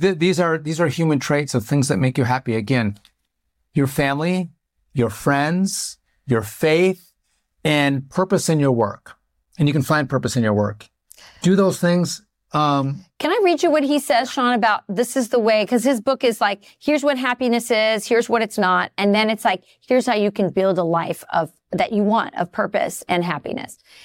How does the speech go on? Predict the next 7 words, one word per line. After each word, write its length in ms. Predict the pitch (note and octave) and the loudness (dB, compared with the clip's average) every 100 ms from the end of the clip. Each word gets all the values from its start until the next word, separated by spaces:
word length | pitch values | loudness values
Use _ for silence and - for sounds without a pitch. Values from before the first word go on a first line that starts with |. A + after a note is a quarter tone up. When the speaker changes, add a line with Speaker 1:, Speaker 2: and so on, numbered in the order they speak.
| - _ | -20 _
Speaker 2:
Um, 320 | G#3 G#3 G3+ - | -2 0 -2 -8
he 320 | G#3 - G#3 C4+ | -14 -10 -2 -2
has 120 | A3+ | 0
eleven 380 | A3 G#3+ G#3+ G3+ | 0 0 0 -2
principles. 580 | G3+ - F3 E2 - - | -4 -6 -6 -6 -8 -16
He 180 | - - | -6 -4
says, 280 | A3 G3+ | 0 -2